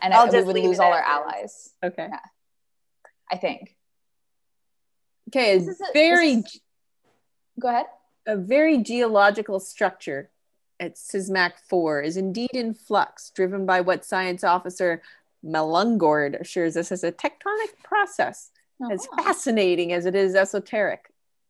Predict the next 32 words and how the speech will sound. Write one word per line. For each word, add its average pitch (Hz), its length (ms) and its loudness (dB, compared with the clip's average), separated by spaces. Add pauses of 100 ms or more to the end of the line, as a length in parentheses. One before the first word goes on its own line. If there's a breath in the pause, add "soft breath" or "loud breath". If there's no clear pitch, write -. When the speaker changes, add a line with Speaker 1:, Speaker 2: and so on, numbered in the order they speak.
(540)
Speaker 2:
Um, 156 600 -8 (920)
we 202 180 -2
may 196 180 2
be 190 180 2
able 190 200 2
to 180 80 -4
strategically 185 720 -4
halt 202 340 -2
the - 60 -14
planet's 175 460 -8
ceaseless 226 480 -10
chaotic 185 500 0
self-transformation. 180 1300 -8 (500 soft breath)
In 185 140 -4
short, 185 420 -4
a 208 100 -8
near 175 240 -6
instant 190 420 -10
stabilization 175 800 -4
of 165 100 -10
the 160 60 -12
planet 160 400 -10
into 170 160 -14
something 170 320 -10
slightly, 170 400 -6
if 240 120 -12
not 302 140 -6
entirely, 285 540 -6
more 180 220 -8
habitable. 190 540 -10 (320)
Speaker 1:
Hmm. 539 140 -6
Speaker 2:
Is - 60 -14